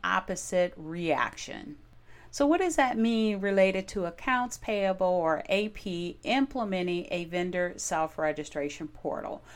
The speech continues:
Well, it means that for every A P vendor portal implemented, there are accounts receivable or A R T members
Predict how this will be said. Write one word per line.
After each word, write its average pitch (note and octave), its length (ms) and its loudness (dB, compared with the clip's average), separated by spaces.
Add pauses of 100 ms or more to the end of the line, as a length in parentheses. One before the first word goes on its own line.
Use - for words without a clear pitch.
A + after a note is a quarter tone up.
(200)
Well, F3+ 500 6
it G#3 220 2
means G3 420 -2
that F#3 220 2
for F3 240 -2
every A3 600 2
A G#3 220 0
P A#3+ 320 -6
vendor G#3+ 380 -2
portal A#3+ 720 0
implemented, D#3 920 0 (320)
there G3+ 540 6
are F3+ 560 4 (140)
accounts G3 640 0
receivable A3 840 0
or E3+ 260 0
A F3+ 220 4
R G#3 160 4
T C4+ 300 0
members D#3+ 640 0